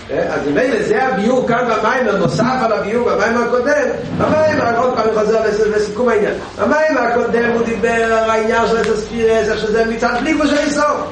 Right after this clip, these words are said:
לא, לא, לא מסתכלים מצד, כן, מצד, מצד אינסוף, אז חייב להיות הכל, יש בו גם ספירס. זה, זה לא צריך, זה לא צריכים,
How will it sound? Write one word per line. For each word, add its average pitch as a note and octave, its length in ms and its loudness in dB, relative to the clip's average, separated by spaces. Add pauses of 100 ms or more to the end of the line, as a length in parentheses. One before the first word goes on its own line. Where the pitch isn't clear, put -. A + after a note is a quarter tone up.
(600)
לא, A#3 140 0 (180)
לא, C4+ 200 0
לא C#4 120 0
מסתכלים C4+ 480 0
מצד, B3 200 0 (340)
כן, A3+ 440 0 (760)
מצד, C4 240 0 (140)
מצד C4 180 0
אינסוף, D4 300 2
אז D#4+ 240 0
חייב B3 260 0
להיות C4+ 160 0
הכל, D4+ 260 0 (140)
יש G3+ 140 0
בו A3+ 60 0
גם A3+ 140 2
ספירס. A#3 340 0 (440)
זה, B3+ 300 0
זה C4 80 0
לא C4 120 2
צריך, B3+ 200 2 (180)
זה A#3+ 80 0
לא B3+ 120 2
צריכים, B3 240 2